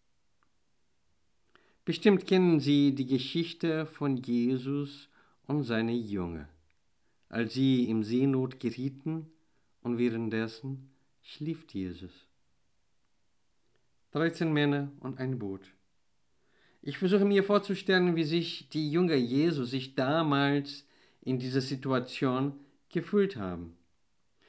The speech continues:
Bei meiner Vorstellung in dieser Szene greife ich zu den in mir gesammelten Bildern zurück.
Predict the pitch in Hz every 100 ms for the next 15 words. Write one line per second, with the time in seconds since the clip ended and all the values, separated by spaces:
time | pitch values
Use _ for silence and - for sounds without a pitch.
0 | - - - 147 147 156 151 170 202 185
1 | 175 160 151 147 135 131 120 - 147 180
2 | 135 107 120 151 151 - 147 156 147 -
3 | - 127 143 151 139 147 151 147 143 151
4 | 151 147 147 147 139 160 185 131 - -
5 | - 85 -